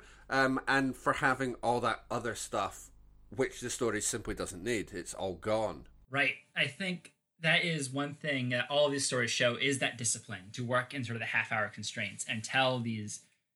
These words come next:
Speaker 2: like, bigger stories, each sort of in their way. I mean, you have urban myths, which sort of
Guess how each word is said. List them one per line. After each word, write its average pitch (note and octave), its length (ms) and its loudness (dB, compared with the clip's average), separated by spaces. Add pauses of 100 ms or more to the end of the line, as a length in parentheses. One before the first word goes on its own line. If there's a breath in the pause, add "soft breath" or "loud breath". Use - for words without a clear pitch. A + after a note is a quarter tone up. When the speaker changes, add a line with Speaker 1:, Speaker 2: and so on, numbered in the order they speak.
(260)
Speaker 2:
like, B2 260 -6 (120)
bigger C#3+ 320 2
stories, B2 720 0
each - 540 -2
sort C#3+ 180 -2
of C3 140 0
in E3 160 4
their C#3 200 4
way. B2+ 360 6
I B2+ 60 4
mean, A#2+ 200 2
you B2 100 -2
have A2+ 120 -4 (120)
urban D3+ 300 2
myths, B2+ 280 -2
which A#2+ 120 -4
sort B2 140 0
of A2 180 -2